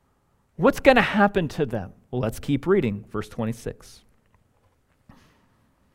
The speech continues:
Verse twenty-six of Hebrews ten. Here is the stark warning.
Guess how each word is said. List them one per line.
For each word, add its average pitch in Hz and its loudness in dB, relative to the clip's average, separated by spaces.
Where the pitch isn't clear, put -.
Verse 180 2
twenty-six 196 0
of 165 0
Hebrews 139 -2
ten. 110 -4
Here 202 6
is 170 2
the 156 4
stark - 4
warning. 151 2